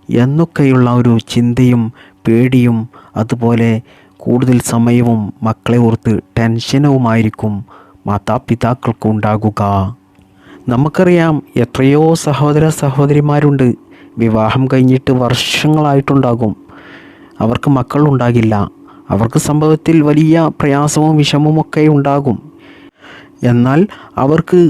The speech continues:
മക്കൾ ഇല്ല എന്നുള്ള കാര്യത്തിൽ മാത്രം ടെൻഷൻ അടിച്ചാൽ മതി. മാത്രമല്ല, മക്കളില്ലാത്ത സഹോദര സഹോദരിമാർ മക്കളുള്ളവരെ കാണുമ്പോൾ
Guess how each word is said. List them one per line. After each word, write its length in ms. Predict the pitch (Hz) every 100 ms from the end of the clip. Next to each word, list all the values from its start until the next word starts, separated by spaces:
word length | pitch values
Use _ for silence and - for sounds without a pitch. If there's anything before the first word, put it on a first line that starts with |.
| - 135
മക്കൾ 340 | 135 - 180 -
ഇല്ല 320 | 139 143 160 175
എന്നുള്ള 340 | 160 151 147
കാര്യത്തിൽ 360 | 143 131 127 131 127
മാത്രം 440 | 117 123 - 127 - -
ടെൻഷൻ 340 | 127 113 - 117
അടിച്ചാൽ 340 | 110 110 107
മതി. 300 | 104 101 95 - _ - - - - -
മാത്രമല്ല, 520 | - 143 170 170 170 156 143 - -
മക്കളില്ലാത്ത 720 | 131 131 - 160 147 143 139 143 143 135
സഹോദര 480 | - 120 123 123 127 135
സഹോദരിമാർ 800 | - 120 - 120 120 117 117 107 - - - -
മക്കളുള്ളവരെ 800 | 135 143 - 190 175 147 147 151
കാണുമ്പോൾ 520 | 143 135 127 127 123